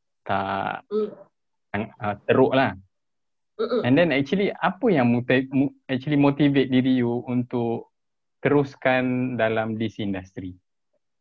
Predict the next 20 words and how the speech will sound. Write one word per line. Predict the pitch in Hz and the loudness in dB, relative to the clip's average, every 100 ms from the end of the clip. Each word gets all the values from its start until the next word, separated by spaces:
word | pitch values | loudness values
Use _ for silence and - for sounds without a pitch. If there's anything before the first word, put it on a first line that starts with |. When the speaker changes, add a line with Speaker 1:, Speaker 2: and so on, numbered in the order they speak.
| _ _ _ _ _ _ _ _ _ _ _ | _ _ _ _ _ _ _ _ _ _ _
Speaker 2:
The | 240 240 233 | 2 4 2
motivation | 233 240 277 254 247 311 302 - - | 0 -2 -2 -4 -2 -4 -6 -10 -6
was | 214 208 | -6 -2
basically | 202 - 233 247 254 | -4 -4 -8 -8 -2
my | 196 | -2
first | 196 214 202 - | 0 -2 -2 -4
year. | 175 160 160 - | -8 -6 -8 -12
Sebab | - 214 - | -6 -4 -2
I | 220 | 0
dah | 233 | 0
nam-, | 214 214 - | -2 -4 -8
bila | 208 240 302 | -2 2 2
you | 277 | 2
dah | 247 233 | 0 0
nampak | 226 240 240 - 196 - | 0 -2 0 0 0 -2
duit | 202 214 - | -2 -2 -2
tu, | - - - _ _ | -10 -16 -18 _ _
so | - 254 | -2 0
first | 240 247 247 | 2 0 2
year | 269 277 277 277 | 2 4 4 0